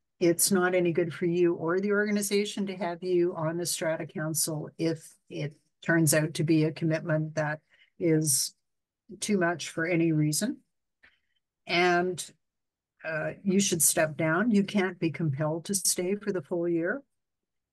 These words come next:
Um, you should probably look at the strata bylaws to see if there are any particular requirements about how you resign, whether you have to do so in writing and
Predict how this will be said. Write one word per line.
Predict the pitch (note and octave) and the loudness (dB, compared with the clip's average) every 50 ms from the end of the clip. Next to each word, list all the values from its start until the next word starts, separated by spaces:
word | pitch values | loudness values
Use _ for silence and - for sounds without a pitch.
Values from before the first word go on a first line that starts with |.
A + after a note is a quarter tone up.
| _ _ _ _ _ _ - | _ _ _ _ _ _ 0
Um, | F3 E3+ E3 D#3+ D#3 D#3 D#3 F3 G3 G#3+ - | 2 2 4 4 2 2 0 -2 -4 -6 -4
you | G#3 F#3+ F#3+ G3 | -2 0 0 0
should | F#3+ - G#3 F3+ | 0 0 -2 -4
probably | - - F#3 F#3 G#3+ G#3 F#3+ | -2 -2 -6 -2 2 2 2
look | E3+ F3+ F#3 F3+ | 2 2 0 -2
at | G3+ G3 - - | -4 -8 -8 -4
the | - F3 E3 E3 E3 | -2 0 2 2 0
strata | D#3 - - - F3 D#3 D#3+ E3+ E3 | 0 -2 -4 -4 -4 -4 -4 -4 -4
bylaws | D3+ - D3+ D#3 D#3+ E3+ F#3 G3+ G3+ G#3 A3+ A#3+ A#3+ - | -6 -6 -4 -4 -4 -4 -2 -2 -2 -2 -2 -2 -6 -6
to | - F#3+ D#3 | -6 -2 -2
see | - - F3+ E3+ | 0 0 2 0
if | E3+ E3 - | 0 0 -2
there | F3+ F3 E3+ | -4 -4 -4
are | D#3+ | -4
any | D#3+ E3+ E3+ E3 D#3+ D#3+ D#3 - | -4 -4 -2 -4 -4 -4 -8 -10
particular | - D#3 - - - - - F3+ E3+ E3+ D#3+ | -12 -10 -8 -8 -8 -4 -2 0 0 0 0
requirements | D#3 E3 D#3+ D#3+ - E3 D3+ D#3 D#3 E3 E3 D#3 - F3+ | 0 -2 -4 -4 -4 -4 -2 -2 -2 -2 -2 -4 -4 -4
about | D#3+ D#3+ D3+ D#3+ D#3+ | -4 -6 -6 -6 -6
how | D3+ - D#3 D#3 D#3+ F3+ | -10 -10 -8 -4 -4 -2
you | F#3 G3 G#3 | 0 2 2
resign, | G3+ G#3 G#3 G#3 - G3+ G3+ G#3 G#3+ A3 A3 G#3 | 2 4 2 2 2 0 0 0 0 0 0 0
whether | F3+ E3 D3+ E3+ | 0 -2 0 0
you | E3 D#3+ D#3+ D#3 | 0 0 0 -2
have | D3 E3 E3+ F3 C#3 - - | -2 -4 -6 -12 -12 -10 -8
to | E3 D#3+ D3+ D#3 D#3+ D#3+ C3 | -8 -6 -6 -6 -8 -10 -4
do | - F3 E3 E3+ | 0 2 2 2
so | - - F3+ E3 E3 | 2 2 0 0 -2
in | D#3+ D#3 D#3 | -2 -2 -2
writing | D3+ E3 D#3+ E3+ E3+ E3+ F3 E3+ E3 E3 E3 E3+ E3 | -2 0 2 2 2 2 2 -2 0 -2 -2 -2 -4
and | D#3+ D#3 D#3 D#3 D#3 E3 D#3 | -4 -6 -8 -10 -12 -12 -16